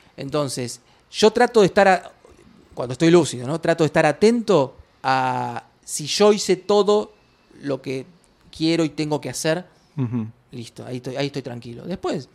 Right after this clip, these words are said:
Speaker 1: es como cuando vas a, cuando te, vas a un casting, si te toca un casting, vas a un casting y decís, "Bueno, yo tengo que estar atento únicamente de hacer lo mejor, o lo que yo creo que es lo mejor que puedo hacer".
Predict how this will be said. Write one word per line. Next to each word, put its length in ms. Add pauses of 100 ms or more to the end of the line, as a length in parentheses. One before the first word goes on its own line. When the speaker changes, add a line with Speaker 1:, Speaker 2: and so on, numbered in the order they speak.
(640)
Speaker 1:
es 120
como 240
cuando 260
vas 220
a, 380 (580)
cuando 200
te, 140
vas 220
a 40
un 60
casting, 520
si 140
te 120
toca 180
un 80
casting, 520
vas 160
a 40
un 60
casting 240
y 60
decís, 180
"Bueno, 320 (720)
yo 260
tengo 160
que 60
estar 140
atento 240
únicamente 500
de 100
hacer 420 (300)
lo 320
mejor, 440
o 40
lo 100
que 60
yo 120
creo 200
que 80
es 60
lo 100
mejor 320
que 80
puedo 160
hacer". 280